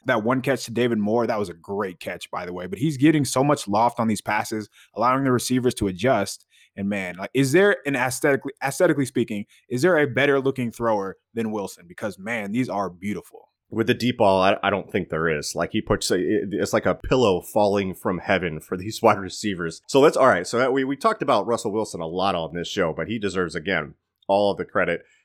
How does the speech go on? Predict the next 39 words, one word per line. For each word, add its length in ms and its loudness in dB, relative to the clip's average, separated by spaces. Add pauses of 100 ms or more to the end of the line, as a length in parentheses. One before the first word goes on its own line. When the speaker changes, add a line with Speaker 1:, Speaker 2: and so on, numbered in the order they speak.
(120)
Speaker 2:
My 180 2
number 260 2
two 540 -2 (200)
quarterback 520 0
performance 680 -2 (140)
of 220 2
the 100 -4
week, 320 -2 (300)
man, 300 0 (840)
Buffalo 300 2
Bills, 520 -2 (640)
Josh 300 -2
Allen. 400 -4 (500)
So, 240 4
yeah, 260 6
like, 320 0
this 180 -6
was 180 0
against 640 -2 (260)
the 100 0
twenty-ninth 580 0
ranked 260 -2
D 160 0
V 160 4
O 160 4
A 100 6
pass 300 0
defense 340 -4
Miami 280 0
Dolphins 500 2
from 160 -8
last 340 -2
year. 340 -2
But 120 0
this 160 -2
Dolphins 400 2
team, 180 -2
I 100 4
think, 400 0